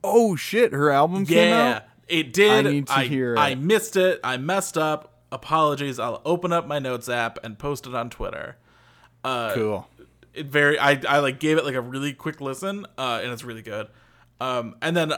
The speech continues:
Speaker 2: I just got a few more touts of albums that didn't make the cut, but, like, I just listened to and was like, "Damn, that's really good." Um, one of our, my favorites, Yellow, Goodbye Yellow Brick Road from Elton John.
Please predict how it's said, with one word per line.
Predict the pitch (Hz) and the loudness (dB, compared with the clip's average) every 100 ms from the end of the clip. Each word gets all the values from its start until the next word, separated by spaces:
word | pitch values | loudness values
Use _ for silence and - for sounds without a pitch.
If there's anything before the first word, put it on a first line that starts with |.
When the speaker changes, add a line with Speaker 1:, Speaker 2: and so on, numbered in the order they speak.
| - | -2
Speaker 2:
I | 151 160 | 0 0
just | 180 | 0
got | 185 | -2
a | 131 | -4
few | - 127 131 123 | -6 -10 -10 -10
more | 127 123 113 | -10 -10 -10
touts | - 123 107 - - | -8 -6 -6 -10 -14
of | 123 120 | -10 -6
albums | 123 123 120 117 113 - - _ _ _ _ _ _ _ _ _ _ _ - | -6 -8 -12 -14 -14 -16 -20 _ _ _ _ _ _ _ _ _ _ _ -16
that | 135 131 - _ - _ _ _ _ - | -8 -8 -8 _ -20 _ _ _ _ -6
didn't | 233 262 | -4 -2
make | 226 208 | -2 -4
the | - | -6
cut, | - 147 131 - - _ _ _ 160 | 2 4 2 -2 -14 _ _ _ -4
but, | 147 | 2
like, | 139 123 | 2 2
I | 131 131 | -2 -2
just | 131 127 | -4 -6
listened | 139 123 165 | -6 -6 -4
to | 160 185 | 0 0
and | 139 | 0
was | 131 | -6
like, | 113 - | -10 -12
"Damn, | 160 131 | -18 -16
that's | 127 - - _ | -18 -18 -20 _
really | 180 165 123 | -14 -12 -4
good." | 180 156 117 - _ _ _ - | 0 0 -2 -10 _ _ _ -6
Um, | 147 123 117 107 - | -4 -4 -8 -14 -10
one | 139 151 | -4 -2
of | 147 | 0
our, | 143 135 | -2 -4
my | 127 | -6
favorites, | 120 120 120 117 - | -6 -6 -8 -10 -10
Yellow, | 135 143 147 143 | -2 0 -2 -4
Goodbye | 147 147 165 | -2 4 4
Yellow | 147 139 135 | 4 0 -2
Brick | 131 120 | -4 -6
Road | 127 123 | -6 -6
from | 120 | -8
Elton | 120 - | -12 -10
John. | 120 139 139 135 | -10 -6 -6 -8